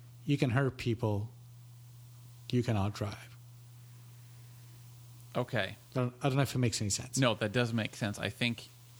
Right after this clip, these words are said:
Speaker 2: I think you're saying the motivation behind the removal of rights is not about the intelligence, but about
Speaker 1: Correct.
Speaker 2: like, actions that might occur as a result of it.
Speaker 1: Correct.
Speaker 2: However,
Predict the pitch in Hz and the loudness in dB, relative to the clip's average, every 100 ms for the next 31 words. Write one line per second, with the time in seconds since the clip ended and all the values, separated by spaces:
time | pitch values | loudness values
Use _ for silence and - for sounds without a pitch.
0 | - 113 - 127 123 120 107 131 110 107 | -4 -4 0 0 2 -2 0 2 2 0
1 | 101 101 104 107 104 104 107 - 101 104 | 0 0 2 2 2 2 2 0 -2 0
2 | 98 - 104 98 92 95 98 - - - | -2 0 2 2 0 -2 -6 -10 -20 -14
3 | - 107 101 101 104 101 95 90 98 90 | -2 0 2 2 2 2 0 0 0 0
4 | 90 - - - - - - 110 98 101 | -2 -8 -14 -16 -20 -20 0 2 2 2
5 | 98 95 95 - 98 92 95 90 90 - | 4 4 2 0 -4 2 2 2 0 -6
6 | - - 101 92 90 117 98 92 92 85 | -20 -6 0 0 0 0 2 0 -2 -4
7 | - - - - - - - 101 87 - | -6 -12 -16 -20 -20 -12 0 2 2 -2
8 | - - 104 95 101 95 95 92 - - | -20 -10 -6 0 4 6 4 2 -4 -14
9 | - 92 92 - - 107 - - 104 98 | -8 -6 -6 -4 2 2 2 -2 -2 0
10 | 98 98 98 92 85 - - - - 92 | -2 0 2 2 0 -8 -20 -12 -4 -4
11 | - 107 90 98 - 98 90 92 95 82 | 0 0 0 -2 -4 -4 -2 -2 -2 -4
12 | 87 82 - - - - - - - - | -6 -10 -12 -14 -20 -20 -18 -18 -18 -12
13 | - 127 95 - 110 107 123 101 85 | -2 0 0 0 4 6 4 2 -2